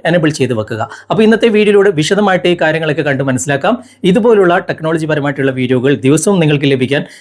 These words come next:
ഞങ്ങളുടെ ഈ ചാനൽ ഫോളോ ചെയ്യാൻ മറക്കരുത്. നമുക്ക് പെട്ടെന്ന് തന്നെ വീഡിയോയിലേക്ക് പോകാം. നമുക്കതിനായിട്ട് Google Chrome ഒന്ന് ഓപ്പൺ ചെയ്യാം. ഓപ്പൺ ചെയ്തതിന് ശേഷം ഇവിടെ സെർച്ച് ബാർ ക്ലിക്ക് ചെയ്തിട്ട് ഞാൻ ഈ കാണിക്കുന്ന പോലെ നിങ്ങൾ ടൈപ്പ് ചെയ്യാം. അഡ്വാൻസ് പ്രൊട്ടക്ഷൻ പ്രോഗ്രാം എന്നാണ് ഞാനിവിടെ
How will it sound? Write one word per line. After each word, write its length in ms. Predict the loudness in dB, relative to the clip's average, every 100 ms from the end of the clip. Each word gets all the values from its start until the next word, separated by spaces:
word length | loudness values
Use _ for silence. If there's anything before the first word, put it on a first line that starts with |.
| -4
ഞങ്ങളുടെ 380 | 2 2 2 0
ഈ 100 | -2
ചാനൽ 340 | -4 -2 -2 -2
ഫോളോ 280 | 0 0 2
ചെയ്യാൻ 260 | 0 0
മറക്കരുത്. 480 | 0 0 0 0 0
നമുക്ക് 180 | -4 -2
പെട്ടെന്ന് 340 | -2 0 0
തന്നെ 180 | 2 0 -2 -4
വീഡിയോയിലേക്ക് 380 | 0 2 2 -2
പോകാം. 200 | -6 -8 -10 _ -18 -2
നമുക്കതിനായിട്ട് 540 | 2 4 4 2 2 0
Google 380 | 2 4 4 0
Chrome 280 | 2 2 2 2
ഒന്ന് 100 | 0
ഓപ്പൺ 220 | 0 -4
ചെയ്യാം. 320 | -2 0 0
ഓപ്പൺ 260 | -2 -2 -2
ചെയ്തതിന് 240 | 0 0
ശേഷം 420 | 0 0 2 0
ഇവിടെ 200 | 2 0
സെർച്ച് 380 | 0 0 0 0
ബാർ 220 | 2 2
ക്ലിക്ക് 320 | 0 -2 -4 -2
ചെയ്തിട്ട് 380 | 0 0 0 -2 _ _ -2
ഞാൻ 180 | 2 2
ഈ 80 | 2
കാണിക്കുന്ന 360 | 0 0 0 -2
പോലെ 340 | -2 0 2
നിങ്ങൾ 280 | 0 0 0 0 0
ടൈപ്പ് 220 | 0 -2
ചെയ്യാം. 300 | -6 -6 -6 _ -20 -20 _ -6
അഡ്വാൻസ് 420 | 0 2 2 2
പ്രൊട്ടക്ഷൻ 600 | 0 0 -2 -4 -2 -4 -2
പ്രോഗ്രാം 460 | 0 0 0 0 0
എന്നാണ് 380 | -2 0 2 2
ഞാനിവിടെ 460 | 0 0 0 0